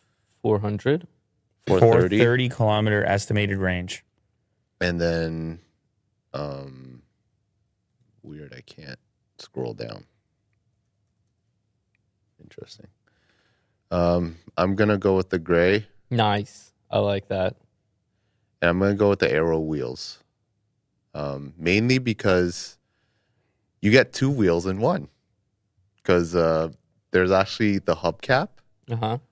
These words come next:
Speaker 2: but then you can take off the hubcaps and they look way cooler.
Speaker 1: Oh, really? Okay.
Speaker 2: But it's less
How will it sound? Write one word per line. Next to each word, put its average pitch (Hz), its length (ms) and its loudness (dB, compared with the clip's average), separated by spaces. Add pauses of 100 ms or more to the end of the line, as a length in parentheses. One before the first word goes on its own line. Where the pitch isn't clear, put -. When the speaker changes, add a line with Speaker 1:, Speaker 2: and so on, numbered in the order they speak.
(100)
Speaker 2:
but 95 140 0
then 101 160 2
you 98 80 -2
can 92 160 -4
take 95 220 -2
off 92 180 0
the 92 100 -4
hubcaps 82 540 -2
and 80 120 -6
they 85 80 0
look 90 300 -2
way 82 320 -2
cooler. 73 500 -8 (200)
Speaker 1:
Oh, 143 180 2
really? 120 440 0
Okay. 147 160 0
Speaker 2:
But 90 180 4
it's 117 280 0
less 90 340 0